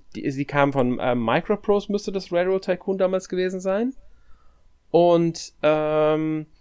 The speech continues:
das war halt so, das ist einer dieser Klassiker, muss man mal dazu <laughs> sagen. Es gab ja auch Railroad Tycoon zwei und drei irgendwie und dann kam noch, Sid Ra-, wie du gesagt hast, schon richtig Railroads.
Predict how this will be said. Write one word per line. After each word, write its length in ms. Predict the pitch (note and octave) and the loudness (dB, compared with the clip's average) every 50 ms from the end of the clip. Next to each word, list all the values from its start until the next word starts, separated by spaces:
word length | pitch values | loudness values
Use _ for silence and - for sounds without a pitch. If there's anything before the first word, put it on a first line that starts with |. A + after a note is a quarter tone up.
| _ _ - - - - _ _ _ _ _ _ _ _ _ _ - - - _ - | _ _ -18 -18 -18 -18 _ _ _ _ _ _ _ _ _ _ -20 -20 -12 _ 0
das 240 | D3+ C#3 - - C#3+ | 0 0 2 2 4
war 180 | C#3 C3+ C#3+ | 6 6 8
halt 220 | C#3+ C#3+ C#3 C#3+ - | 8 6 4 4 0
so, 160 | C3 C3 B2 | -2 -2 -2
das 180 | - B2 - | -2 -4 -10
ist 340 | - - E3+ D#3 - - - | -10 -8 -8 -8 -6 0 4
einer 160 | D3 D3 D3+ | 6 8 8
dieser 180 | D3 C#3 D3 C3+ | 8 8 6 4
Klassiker, 640 | - - - - G2+ G#2+ - C3 B2+ - - A2 G#2+ | 4 2 -4 -2 -2 -2 -2 -4 -6 -6 -6 -8 -8
muss 220 | A2 B2+ - - | -8 -10 -10 -8
man 100 | A2+ G#2+ | -6 -6
mal 140 | A2+ A2+ G#2+ | -6 -6 -6
dazu 240 | A2 - - - - | -8 -8 -10 -12 -12
<laughs> 20 | |
sagen. 560 | - - - - - D3+ A#2 - - F3 E3 - - - - - - - | -10 -10 -8 -4 -4 -4 -2 0 0 0 0 0 -4 -20 -20 -20 -20 -4
Es 60 | _ | _
gab 160 | - C#3+ - D#3 | 4 4 6 6
ja 60 | C#3 | 6
auch 80 | C#3 | 6
Railroad 380 | C#3 C#3 C3+ C#3+ D3 C#3 C3 - | 8 6 8 8 8 6 4 4
Tycoon 340 | - C3 B2 - C3+ A#2+ A2+ | 2 0 0 0 -2 -4 -4
zwei 280 | - - B2+ A#2+ B2 | 2 4 6 6 6
und 100 | A2 A2+ | 4 2
drei 260 | - G#2 A#2 C#3 F3+ F3 | 0 2 4 4 4 4
irgendwie 300 | G3 F#3+ G3 F#3 F3+ E3 | 2 0 0 0 0 2
und 60 | D3 | 2
dann 100 | C#3+ C#3+ | 0 0
kam 200 | - D#3+ C#3+ C#3 | 0 0 0 2
noch, 240 | C#3 C#3 C3+ - - | 4 2 2 0 -2
Sid 200 | - C3+ C3+ - - | -6 -6 -4 -4 -2
Ra-, 180 | C3+ B2+ C3 | -2 0 0
wie 80 | C3+ C#3 | 0 -2
du 100 | C#3+ D3+ | -2 0
gesagt 240 | D3 C#3+ C#3 B2+ C3+ | 2 4 4 4 4
hast, 100 | C3 - | 2 0
schon 120 | - C3 B2+ | -2 -6 -4
richtig 200 | C3 C3 B2 B2+ | -4 -6 -4 0
Railroads. 800 | B2+ A#2 A#2 A#2 B2+ - - - - - - - - - - | 2 2 2 2 2 0 -2 -2 -4 -6 -8 -14 -18 -18 -18